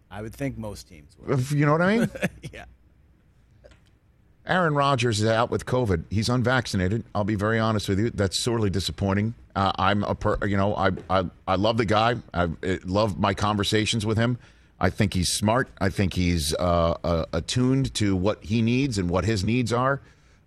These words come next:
Speaker 2: Um, I also got covid as a breakthrough case, and there's too many variants out there for me. And so I will just say that I'm surprised that he's unvaccinated, especially since he called himself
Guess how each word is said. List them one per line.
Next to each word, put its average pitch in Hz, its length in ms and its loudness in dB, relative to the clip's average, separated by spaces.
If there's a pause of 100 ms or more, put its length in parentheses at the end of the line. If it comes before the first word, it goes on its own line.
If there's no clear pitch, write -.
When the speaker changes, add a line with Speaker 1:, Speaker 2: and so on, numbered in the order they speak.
Speaker 2:
Um, 82 420 0
I 98 140 2
also 117 300 0
got 123 260 0
covid 131 300 0
as 101 100 -2
a 101 60 0
breakthrough 117 440 -2
case, 131 540 -2 (220)
and 90 600 0
there's 85 220 -2
too - 160 -4
many 135 140 2
variants 113 480 2
out 92 200 2
there 92 160 2
for 90 140 -2
me. 90 300 2 (840)
And 90 600 2
so 92 420 2
I 98 140 2
will 113 120 2
just 104 240 0
say 107 160 2
that 98 340 2 (960)
I'm 90 140 0
surprised 104 480 2
that 98 60 2
he's 85 140 2
unvaccinated, 87 600 0
especially 127 420 -2
since 117 180 0
he 117 100 -2
called 123 240 0
himself 110 400 0